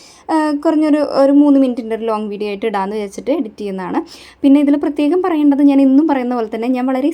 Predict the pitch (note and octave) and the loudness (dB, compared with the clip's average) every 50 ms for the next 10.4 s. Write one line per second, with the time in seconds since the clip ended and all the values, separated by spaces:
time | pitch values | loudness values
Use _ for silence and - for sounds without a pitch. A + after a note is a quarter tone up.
0 | - - D4 C#4+ C#4+ C#4 C#4+ D#4+ F4 E4+ D4 D4 C#4+ C#4+ C#4 C4+ B3 C4 B3+ - | 0 4 6 6 6 4 2 0 -2 0 0 -2 -2 -2 -2 -2 -2 -2 -4 -4
1 | A#3 C4 B3+ A#3+ A#3+ A3+ G#3 G#3 - A3 - A3 A3 A3 - A3+ A3 A#3 B3 A3+ | -6 -6 -6 -6 -6 -8 -10 -10 -12 -12 -10 -10 -10 -10 -8 -8 -6 -6 -6 -6
2 | A3 A3 G#3+ G#3+ A3 - A3+ F#3+ F#3 F3+ F3+ F3+ F#3 C4+ - - - - - - | -4 -4 -4 -4 -4 -4 -4 -6 -4 -6 -6 -4 -2 -4 -4 -4 -10 -20 -20 -20
3 | - - - A#3 - C4+ C4 C4 C4+ D4 C#4+ C4+ C4 C4+ C#4+ D4 C#4+ C4+ C4 B3+ | -12 -8 -6 -2 0 2 2 2 2 2 2 2 2 2 2 2 2 2 0 2
4 | C4+ C#4+ C#4 C4+ C#4+ C#4+ - - - C4 C4 B3+ B3+ B3+ B3+ B3+ - - D4 C#4+ | 2 2 2 2 0 -2 -4 -4 -2 0 0 0 0 0 0 -2 -2 -2 -2 -2
5 | - - D4 D4+ D4+ D4+ E4+ E4 C#4+ C#4 C4 C4 C4+ C#4 C4+ B3+ B3 B3 B3 A#3+ | -2 -4 -2 0 0 2 2 2 2 2 2 2 0 0 0 0 0 -2 -2 -2
6 | B3 B3 B3 B3 B3 B3 - C#4 C4+ C4 C4 C4 C4 A#3+ B3+ B3+ C4 C4 C4 A#3 | 0 0 0 0 0 0 0 0 2 2 2 2 0 0 -2 -2 -2 -2 -2 -2
7 | A3 A3+ - B3+ A#3+ A3 G#3 G#3 G3 F#3+ G#3+ C#4+ E4 - - - - - _ - | -4 -6 -6 -4 -4 -2 -2 -4 -4 -4 -4 -4 -4 -4 -10 -20 -20 -10 _ 0
8 | C4+ C4 C4 C4+ C4+ C4+ C#4 C4 B3+ A#3 A#3+ A#3+ B3+ B3+ C#4 C4 A#3+ A#3+ A#3 A#3 | 2 2 2 2 0 2 0 0 0 0 -2 -2 0 0 0 0 -2 -2 -2 -2
9 | A#3 A3 A3 A3 A#3+ B3 - B3+ A3+ A3+ A3+ G#3+ A3 G#3+ A#3 - - A#3+ A3+ A3+ | -2 -2 -2 -4 -6 -4 -4 -4 -4 -4 -4 -4 -4 -4 -4 -4 -6 -8 -6 -6
10 | A3 G#3 G#3+ G#3+ G#3+ A3 A3+ | -6 -6 -8 -8 -6 -6 -6